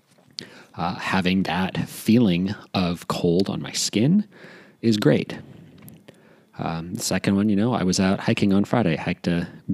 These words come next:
beautiful mountain with my cousin, and we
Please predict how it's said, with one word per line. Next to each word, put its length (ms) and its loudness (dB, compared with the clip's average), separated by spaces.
beautiful 340 6
mountain 360 2
with 120 -4
my 100 -4
cousin, 400 0
and 760 2
we 840 2